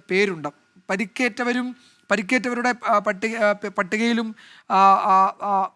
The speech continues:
അതിലുമുള്ള ലിസ്റ്റിലുണ്ട്. പക്ഷേ അതിൽ മറ്റ്, ആ, ഒരു പക്ഷേ അതിൽ ഈ ലഫ്റ്റനന്റ്, ആ, വിനയ് നർവാൾ,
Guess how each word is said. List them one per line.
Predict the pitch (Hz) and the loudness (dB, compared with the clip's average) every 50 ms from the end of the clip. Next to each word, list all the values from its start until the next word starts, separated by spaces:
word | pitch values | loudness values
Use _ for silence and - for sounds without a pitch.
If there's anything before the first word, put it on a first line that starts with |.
| _ - | _ -8
അതിലുമുള്ള | 196 180 226 233 254 233 240 240 | -4 -2 -2 -2 -2 -2 -2 -2
ലിസ്റ്റിലുണ്ട്. | 226 214 202 - - 262 240 220 208 202 | -2 -4 -4 -8 -6 -4 -2 -2 -2 -2
പക്ഷേ | 214 - - 214 | -4 -4 0 0
അതിൽ | 208 202 220 226 226 | 0 0 0 -2 -2
മറ്റ്, | 208 202 180 - 240 | -4 -4 -6 -4 -4
ആ, | 233 226 226 220 220 190 | -4 -4 -4 -4 -6 -8
ഒരു | 220 214 214 220 | -6 -6 -6 -8
പക്ഷേ | 208 226 - - 220 220 220 202 - - - - - - - - | -8 -8 -6 -4 -4 -4 -4 -6 -8 -18 -20 -20 -20 -8 -2 0
അതിൽ | 208 240 240 247 | 2 4 4 4
ഈ | |
ലഫ്റ്റനന്റ്, | 240 233 220 208 - - - 254 247 254 262 262 262 262 262 247 | 6 6 4 4 2 0 -4 -2 0 2 2 0 0 -4 -4 0
ആ, | 240 214 214 214 | 2 4 4 4
വിനയ് | 196 180 226 233 254 277 294 294 | 2 0 0 2 4 4 4 4
നർവാൾ, | 285 262 240 220 214 208 220 190 165 | 6 6 6 6 6 6 4 4 2